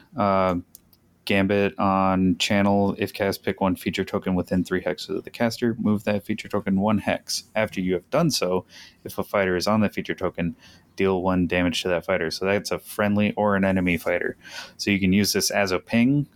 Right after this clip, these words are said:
on the enemy, uh, but you're giving them an objective.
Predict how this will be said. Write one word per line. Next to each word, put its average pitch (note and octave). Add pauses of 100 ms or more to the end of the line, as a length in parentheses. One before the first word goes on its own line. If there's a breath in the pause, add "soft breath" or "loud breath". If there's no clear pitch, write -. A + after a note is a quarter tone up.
(100)
on F#2
the E2+
enemy, D#3 (420)
uh, F2 (100)
but -
you're -
giving F2+
them F2
an F2+
objective. G#2+